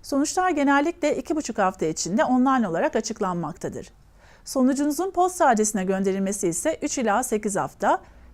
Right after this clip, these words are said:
yazma bölümü olan sınava girdiyseniz beş ila sekiz hafta sürebilir. Sadece seçtiğiniz sınavın sonucu belirlediğiniz okullara gönderilir. Sınav sonucunuz sınava girerken belirlediğiniz dört okula ücretsiz olarak gönderilecektir.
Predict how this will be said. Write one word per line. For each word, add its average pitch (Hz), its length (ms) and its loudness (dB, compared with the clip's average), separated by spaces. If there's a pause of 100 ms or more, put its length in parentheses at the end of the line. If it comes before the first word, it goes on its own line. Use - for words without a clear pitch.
yazma 240 360 4
bölümü 320 240 2
olan 302 240 4
sınava 190 280 -2
girdiyseniz 208 680 0
beş 294 200 -2
ila 240 200 0
sekiz 247 300 -4
hafta 190 280 -2
sürebilir. 185 560 -4 (520)
Sadece 349 560 6
seçtiğiniz 294 480 -2
sınavın 226 280 0
sonucu 214 460 -2
belirlediğiniz 220 520 2
okullara 180 400 0
gönderilir. 151 640 -6 (420)
Sınav 254 320 4
sonucunuz 277 480 2
sınava 247 260 0
girerken 247 560 2
belirlediğiniz 214 580 2
dört 240 240 2
okula 220 240 -2
ücretsiz 220 340 0
olarak 185 340 -2
gönderilecektir. 170 920 -4